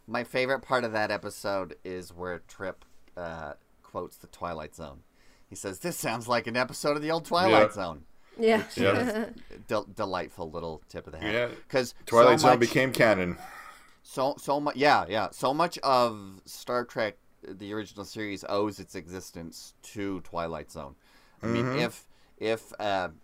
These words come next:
Speaker 1: Rod Serling hadn't started with this idea of speculative s-, social commentary th-, using science fiction, I don't know if Roddenberry would have been able to.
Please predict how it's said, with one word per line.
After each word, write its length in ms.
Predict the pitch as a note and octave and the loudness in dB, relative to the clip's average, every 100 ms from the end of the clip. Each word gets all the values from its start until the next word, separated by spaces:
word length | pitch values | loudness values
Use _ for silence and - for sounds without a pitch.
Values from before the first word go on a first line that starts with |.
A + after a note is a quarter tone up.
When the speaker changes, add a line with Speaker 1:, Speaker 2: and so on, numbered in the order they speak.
| - | -4
Speaker 1:
Rod 240 | A#2 A#2 | 0 0
Serling 460 | - D3+ D3+ C#3 A#2+ | 0 0 2 0 0
hadn't 280 | G#2+ G#2+ G#2+ | 0 0 -4
started 400 | - A2 G#2+ G2 | -4 -2 -2 -4
with 180 | G2+ - | -8 -10
this 180 | G2 | -6
idea 400 | G2+ F2+ G2 G2 F2+ | -6 -6 -4 -4 -2
of 260 | F2+ E2+ - | -4 -6 -8
speculative 840 | - - F#2+ G#2 F#2+ - G#2 F#2 | -12 -10 -8 -8 -8 -6 -6 -6
s-, 260 | E2 - - _ _ - | -10 -18 -20 _ _ -20
social 440 | - A2+ G#2 G#2 | -8 -4 -4 -6
commentary 920 | E2+ G#2 G2+ G2 A#2 G2+ G2 F#2+ F#2 E2 - | -4 -4 -4 -6 -4 -2 -2 -4 -6 -10 -12
th-, 140 | G#2 | -10
using 320 | G2+ F#2+ F#2+ | -6 -6 -8
science 280 | E2 G2 F#2 | -6 -6 -6
fiction, 300 | G2 - G2+ - - - | -10 -10 -12 -14 -18 -12
I 80 | G2 | -4
don't 320 | A#2 A2+ G#2+ | 0 0 0
know 180 | G#2 G2 | 0 0
if 100 | F#2 | -2
Roddenberry 560 | F#2+ F#2 F2 E2+ E2+ | -2 -2 -4 -6 -6
would 100 | E2 | -6
have 60 | E2 | -10
been 100 | D2+ | -10
able 220 | D#2+ D2+ | -12 -12
to. 220 | - C#2 | -14 -16